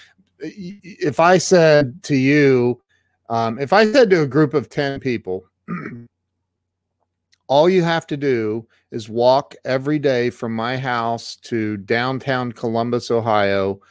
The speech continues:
um, it would be about a probably th-, four-hour walk, um, and then walk back. And at the end of one week, I'll give you all a million dollars.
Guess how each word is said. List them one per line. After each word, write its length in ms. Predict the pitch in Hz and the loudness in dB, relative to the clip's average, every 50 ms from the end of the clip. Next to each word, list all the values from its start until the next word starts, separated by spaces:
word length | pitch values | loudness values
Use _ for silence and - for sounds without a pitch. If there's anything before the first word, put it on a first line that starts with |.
| _ _ _ _ _ - | _ _ _ _ _ -6
um, 420 | 101 104 104 104 104 101 104 85 - | -4 -2 -2 -2 -2 -4 -6 -4 -2
it 160 | 117 117 110 | -2 -2 0
would 200 | 117 113 107 104 | -2 -4 -4 -2
be 240 | 113 113 113 113 113 | -2 0 2 2 2
about 400 | 110 107 - 110 107 107 107 110 | 2 2 2 2 4 4 2 2
a 240 | 107 104 104 101 - _ _ _ _ _ _ _ _ _ _ _ _ _ _ _ _ | 2 0 0 -2 -6 _ _ _ _ _ _ _ _ _ _ _ _ _ _ _ _
probably 520 | - 117 113 110 107 113 117 113 113 110 | -2 -2 -2 0 0 -2 -2 -2 -2 -2
th-, 120 | 104 - - - - - - - - - _ _ _ | -6 -8 -16 -20 -20 -20 -20 -20 -20 -20 _ _ _
four-hour 800 | _ - - - - 117 113 113 110 110 107 110 110 110 113 117 | _ -20 -16 -10 -6 -2 0 2 2 4 4 2 2 2 2 2
walk, 560 | 110 101 101 98 92 98 107 110 - - _ _ _ _ _ _ _ _ _ _ _ | 2 2 2 2 4 2 0 -2 -6 -14 _ _ _ _ _ _ _ _ _ _ _
um, 480 | - 101 101 101 98 98 101 104 110 - - | -8 -6 -4 -4 -4 -4 -6 -8 -8 -10 -10
and 180 | 120 117 110 113 | -8 -6 -4 -4
then 200 | 113 110 110 110 | -4 -4 -2 0
walk 340 | 107 110 113 110 - _ | 2 2 2 2 0 _
back. 480 | - 120 104 101 95 101 107 _ _ _ _ _ _ _ _ - | 0 2 2 4 2 0 0 _ _ _ _ _ _ _ _ -6
And 140 | 113 113 117 | -4 -4 -2
at 120 | 113 107 | -4 -2
the 180 | - 123 113 117 | -2 0 0 0
end 240 | 120 127 131 135 131 | 0 0 0 0 0
of 160 | 120 104 107 | -2 -2 -2
one 340 | 113 117 120 123 123 123 113 | -2 -2 0 0 -2 -2 0
week, 320 | 113 110 107 107 107 - - | 0 0 0 -2 -4 -4 -2
I'll 160 | 101 104 104 | 0 0 0
give 300 | 101 101 110 110 104 98 | 0 0 0 -2 -2 -2
you 180 | 107 107 104 - | -4 -6 -6 -4
all 640 | - 90 101 101 101 101 104 104 104 - - - - | -2 0 2 2 4 4 2 2 0 -2 -4 -6 -10
a 80 | - 107 | -8 -6
million 480 | 107 104 104 101 104 104 104 101 104 | -4 -2 -2 -2 -2 -2 -4 -4 -2
dollars. 640 | 101 101 92 90 85 85 87 90 95 107 - - - | -2 -2 0 0 -2 -2 -4 -6 -8 -10 -14 -18 -20